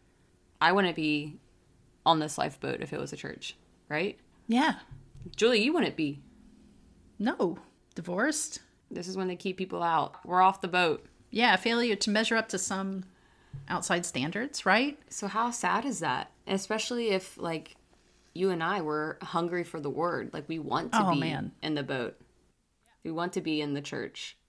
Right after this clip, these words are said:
Speaker 1: but they're keeping us out. That's crazy. Our, our value is being judged.
Speaker 2: But here's the good news, Devin.
Speaker 1: Tell me. We need it.
Speaker 2: Let me tell you this. The rules of the lifeboat don't apply.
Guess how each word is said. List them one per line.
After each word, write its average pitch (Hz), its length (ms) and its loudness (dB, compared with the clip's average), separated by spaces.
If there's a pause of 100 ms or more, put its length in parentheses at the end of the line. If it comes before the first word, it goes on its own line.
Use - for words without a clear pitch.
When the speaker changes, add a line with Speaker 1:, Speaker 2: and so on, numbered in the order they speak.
(460)
Speaker 1:
but 147 160 -8
they're 139 80 -6
keeping 147 320 -8
us 143 140 -6
out. 131 260 -2 (640)
That's - 180 -4
crazy. 156 500 -2 (100)
Our, 180 340 4
our 180 140 8
value 165 540 6
is 147 140 -2
being 147 400 -4
judged. - 500 -6 (460)
Speaker 2:
But 208 160 2
here's 330 240 6
the 208 80 2
good 180 180 4
news, 185 300 -2
Devin. - 420 -6 (680)
Speaker 1:
Tell 185 200 8
me. 156 300 -2 (100)
We 175 140 -2
need 185 180 8
it. 156 200 2 (180)
Speaker 2:
Let 220 140 6
me 269 60 6
tell 254 160 4
you 202 120 6
this. 165 240 2
The 202 140 4
rules 254 340 4
of 262 80 6
the 226 100 2
lifeboat 190 560 2
don't 170 180 -2
apply. - 420 -4